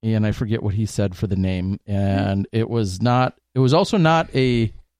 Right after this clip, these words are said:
uh, a breed of dog that I'm intimately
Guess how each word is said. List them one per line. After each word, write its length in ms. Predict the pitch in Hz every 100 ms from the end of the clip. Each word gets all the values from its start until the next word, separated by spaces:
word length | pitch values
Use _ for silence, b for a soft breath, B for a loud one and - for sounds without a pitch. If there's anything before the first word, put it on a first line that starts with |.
| _ _ _ _ _ _ _ _ _ _ -
uh, 200 | 92 -
a 100 | 107
breed 360 | 104 120 151 127
of 140 | 101
dog 340 | 113 98 92
that 120 | 98 104
I'm 280 | 104 104 -
intimately 560 | 120 110 110 113 104